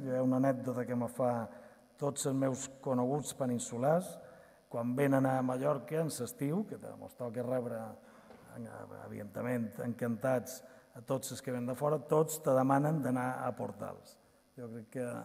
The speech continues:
això significa que s'ha consolidat, que el doctor Graf, quan va pensar en fer Portals, doncs, evidentment, va pensar en que Mallorca tenia aquesta possibilitat.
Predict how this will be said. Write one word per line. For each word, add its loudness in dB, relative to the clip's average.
això -8
significa -2
que -6
s'ha 4
consolidat, -2
que 0
el -4
doctor -2
Graf, 2
quan -4
va 6
pensar 2
en -2
fer 0
Portals, -2
doncs, -8
evidentment, 2
va 2
pensar 0
en -4
que -4
Mallorca -2
tenia -4
aquesta -10
possibilitat. -14